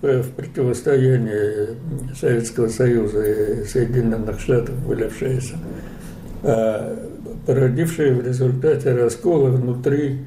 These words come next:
марксистского учения, поскольку та-, там же тоже люди, э, думали головой.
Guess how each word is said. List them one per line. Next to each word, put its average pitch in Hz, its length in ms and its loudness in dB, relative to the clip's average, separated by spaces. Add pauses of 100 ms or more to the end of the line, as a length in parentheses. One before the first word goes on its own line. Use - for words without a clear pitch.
(280)
марксистского 131 880 0
учения, 120 600 0 (500)
поскольку 120 560 0
та-, 123 220 2
там 123 280 2
же - 100 -4
тоже 135 300 4
люди, 120 300 2
э, 113 1000 -4
думали 120 440 0
головой. 139 540 4